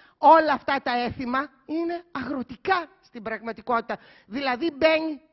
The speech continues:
αν θέλετε, ιδεολογικά στο προσκήνιο και η πιο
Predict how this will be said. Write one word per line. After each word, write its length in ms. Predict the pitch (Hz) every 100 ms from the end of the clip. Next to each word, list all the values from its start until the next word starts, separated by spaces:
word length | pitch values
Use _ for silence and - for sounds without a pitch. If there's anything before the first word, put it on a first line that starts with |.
| -
αν 160 | 240
θέλετε, 400 | - 269 277 269
ιδεολογικά 540 | 247 240 226 220 277 269
στο 140 | -
προσκήνιο 560 | 208 220 - 269 269 269 - _ _ _ _ _ _ _ _ _ _ _ 302
και 60 |
η 180 | 277 277
πιο 240 | - 370